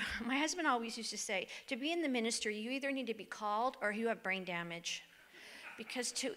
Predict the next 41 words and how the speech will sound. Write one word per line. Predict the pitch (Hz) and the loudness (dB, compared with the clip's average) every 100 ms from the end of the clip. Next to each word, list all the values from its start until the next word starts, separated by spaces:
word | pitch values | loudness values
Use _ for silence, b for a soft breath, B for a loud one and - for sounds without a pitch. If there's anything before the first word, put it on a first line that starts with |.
| - | -2
intentionally | 240 - 294 320 320 311 302 | -2 2 2 2 0 0 2
involve | 240 214 202 214 | 2 4 4 6
yourself | 240 - 240 | 2 2 2
in | 214 - | 2 2
other | 196 220 | 2 2
people's | 233 220 196 - | -2 -6 -8 -8
problems, | - 170 190 277 285 | -2 -2 -2 -4 -4
like | 214 | -4
you | 196 | -4
don't | 196 196 | -4 0
have | 196 | 0
enough | 190 185 190 | 0 -2 -4
of | 180 | -6
your | 175 165 | -4 -2
own, | 165 233 302 B B B B | 0 -2 -4 B B B B
is | 214 202 | -8 -4
just | 233 226 | -4 -2
not | 247 254 - | 0 -2 0
sane. | - - - - 226 180 - - 175 - B B B - - | -2 -2 -2 -2 0 -2 -4 -8 -14 -16 B B B -14 -2
Obviously, | 208 220 220 220 202 190 | 4 4 4 -2 -2 -2
they're | 175 | -2
called. | - 185 139 135 - - - B B B B | 0 2 2 2 -2 -6 -6 B B B B
They're | 190 180 | -6 -6
called | - 180 180 | -2 0 0
to | 196 | -2
what | 185 180 | -2 -2
they're | 190 180 | 0 -2
doing, | 180 180 170 | -2 -6 -4
and | - 180 | -4 2
God | 185 180 | 4 4
is | 190 - | 2 -4
blessing. | 175 170 - 160 160 160 | -2 -2 -2 -4 -8 -8
And | 175 | -6
this, | 175 208 - - | -2 0 0 -2
you | - 208 254 247 - | -4 -2 0 0 0
are | 170 135 - - - - | 0 -2 -4 -12 -12 -12
a | |
part | 175 - 175 | -6 2 2
of | 170 | 2
that | 165 135 | -4 -8
blessing. | - - - - - | -6 -8 -8 -10 -16